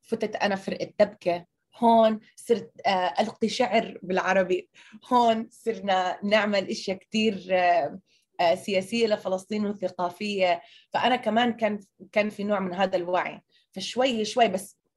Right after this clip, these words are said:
عمري ما تربيت سياسيا كفلسطينية على، على بيت أهلي. كانوا عم بحاولوا يبعدوني عنه، وحتى كتير كانوا ضد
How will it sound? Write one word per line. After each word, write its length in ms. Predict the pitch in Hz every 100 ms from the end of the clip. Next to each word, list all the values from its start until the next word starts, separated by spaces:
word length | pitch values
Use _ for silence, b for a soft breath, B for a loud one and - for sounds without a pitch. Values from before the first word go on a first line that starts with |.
| _ _
عمري 380 | 180 226 247 233
ما 120 | 214
تربيت 600 | 190 - 180 160 214 208
سياسيا 880 | - 185 170 - 208 196 165 165 165 - _ _ _
كفلسطينية 1000 | - - 190 - 190 196 202 196 185 185 -
على، 500 | 156 165 165 165 - _ _ _ -
على 520 | 160 165 160 160 156 156 _ _ -
بيت 440 | 175 147 208 208 -
أهلي. 380 | 190 160 - - _ _ _ _ _ _ -
كانوا 220 | 214 208
عم 160 | 180
بحاولوا 340 | 190 - 220 220
يبعدوني 500 | 190 165 175 208 180
عنه، 360 | 170 180 160 b b b
وحتى 380 | - - 254 233
كتير 440 | 226 - - 262 240
كانوا 360 | - 233 208
ضد 460 | 180 214 233 151